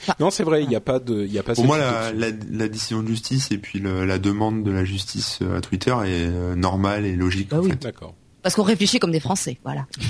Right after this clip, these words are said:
Speaker 2: C'est, c'est, il y a
Speaker 3: C'est
Speaker 2: peut-être
Speaker 3: ça.
Speaker 2: un petit peu de ça, effectivement.
Speaker 3: <laughs>
Speaker 2: Euh,
Speaker 3: Non,
Speaker 2: moi,
Speaker 3: mais
Speaker 2: ça me
Speaker 3: ça
Speaker 2: paraît effectivement, je pense que à partir, moi, c'est un petit peu mon dada, à partir du moment où il y a une décision de justice,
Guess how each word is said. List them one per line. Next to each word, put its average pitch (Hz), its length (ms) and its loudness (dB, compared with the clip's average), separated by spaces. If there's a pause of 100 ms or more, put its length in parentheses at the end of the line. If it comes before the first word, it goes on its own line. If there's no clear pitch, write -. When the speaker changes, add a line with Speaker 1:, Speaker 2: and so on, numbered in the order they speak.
Speaker 2:
C'est, 147 240 0
c'est, 147 240 0
il 151 60 2
y - 20 6
a 160 40 4
Speaker 3:
C'est - 40 -4
Speaker 2:
peut-être 247 200 2
Speaker 3:
ça. 214 40 4
Speaker 2:
un 180 60 2
petit 165 140 -4
peu 160 120 4
de - 60 -4
ça, 117 180 2
effectivement. 87 480 -8
Speaker 3:
<laughs> - 60 -8 (840)
Speaker 2:
Euh, 120 120 6
Speaker 3:
Non, 123 80 4
Speaker 2:
moi, 160 100 8
Speaker 3:
mais 165 40 2
Speaker 2:
ça 143 120 2
me - 20 -4
Speaker 3:
ça 117 60 -4
Speaker 2:
paraît 135 240 2
effectivement, 123 600 -2
je 123 100 -4
pense 113 200 -4
que 98 280 -2
à 104 80 -6
partir, 127 300 0 (220)
moi, 135 160 -2
c'est - 100 2
un 160 80 4
petit 175 160 -4
peu 240 100 2
mon 190 160 2
dada, 127 320 2
à 143 60 0
partir 139 300 -2
du 143 80 0
moment 143 240 2
où 135 40 2
il 120 40 2
y 113 40 2
a 107 40 0
une 104 100 -2
décision 120 460 0
de 117 40 -2
justice, 117 580 -6